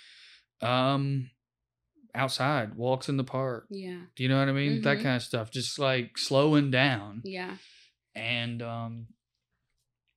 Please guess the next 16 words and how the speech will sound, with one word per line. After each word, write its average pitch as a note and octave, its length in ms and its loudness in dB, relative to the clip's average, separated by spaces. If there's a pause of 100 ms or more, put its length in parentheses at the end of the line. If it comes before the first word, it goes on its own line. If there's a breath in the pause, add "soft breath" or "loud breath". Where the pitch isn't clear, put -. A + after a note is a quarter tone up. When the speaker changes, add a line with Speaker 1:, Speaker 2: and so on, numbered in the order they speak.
(1400)
Speaker 1:
and A#2+ 140 -4
then, F3+ 180 0 (200)
honestly, A#2+ 640 -4
and A2+ 340 -6
this A#2 260 -8
is A#2+ 140 -6
unfortunately A2+ 520 -4
not A2+ 180 -4
anything A2 340 -4
you A2+ 160 -4
can G2+ 440 -8 (600)
control C3 600 -2
necessarily, A2 840 -8
success. - 720 -6 (340)
Speaker 2:
Mm-hmm. G3 220 -14 (280)
Speaker 1:
Success C3+ 540 -4